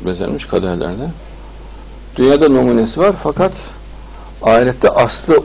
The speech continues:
olduğunu söylüyor Allah. "Bir bilselerdi." diyor Allah. "Bu benim için çok kolay." diyor Allah. Bana soruyorlar diyor Cenab-ı Allah, "Nasıl, nasıl olacak?" diye diyor. "Yapıyorum şu an." diyor Cenab-ı Hak, "Görüyorsunuz."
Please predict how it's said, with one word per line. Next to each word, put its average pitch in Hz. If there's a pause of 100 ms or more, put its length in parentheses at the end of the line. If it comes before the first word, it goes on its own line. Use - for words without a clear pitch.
olduğunu 104
söylüyor 104
Allah. 156
"Bir 147
bilselerdi." 123
diyor 90
Allah. 92 (1800)
"Bu 156
benim 196
için 220
çok 220
kolay." 143
diyor 101
Allah. - (1080)
Bana 165
soruyorlar 170
diyor 117
Cenab-ı 107
Allah, 107
"Nasıl, 131
nasıl 147
olacak?" 110
diye 92
diyor. 175 (480)
"Yapıyorum 285
şu -
an." 131
diyor 117
Cenab-ı 110
Hak, 113
"Görüyorsunuz." 185